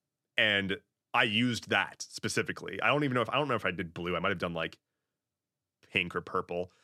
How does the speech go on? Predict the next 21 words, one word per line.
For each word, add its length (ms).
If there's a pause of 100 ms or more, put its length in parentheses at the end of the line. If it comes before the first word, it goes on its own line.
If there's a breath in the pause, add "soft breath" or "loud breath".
(200)
But 260
essentially, 520
one, 580 (300)
using 400
that, 320 (220)
that 280 (680)
unique 460
colored 360
fire 400
thing 380
to 100
draw 380
player 400
attention 480
from 160
far 260
away. 360
So 120
if 80
it's, 120
like, 120